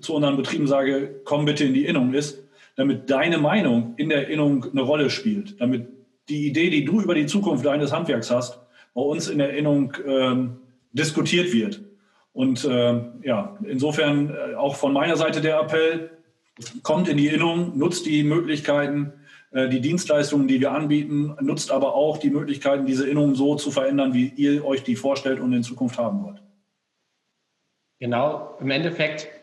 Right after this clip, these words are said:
Speaker 2: ähm, es wurde da schon mal ein Satz, äh, formuliert, den muss ich eins zu eins ablesen.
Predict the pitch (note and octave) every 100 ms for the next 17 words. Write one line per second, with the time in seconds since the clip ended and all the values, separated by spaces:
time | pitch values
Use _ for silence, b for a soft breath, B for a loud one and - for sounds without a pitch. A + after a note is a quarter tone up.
0 | _ - B2 B2+ C3 C3 B2 - - -
1 | _ _ _ _ _ - A#2 D#3 E3 D#3+
2 | C#3+ C#3 D3 C3 B2 B2+ C#3 - - C#3+
3 | C#3 C3+ C3+ C#3+ C3+ C3+ D3+ C#3+ C#3+ D3
4 | B2+ - C#3+ D#3 B2+ C3 B2+ C#3+ C3+ C3
5 | C#3 D#3+ -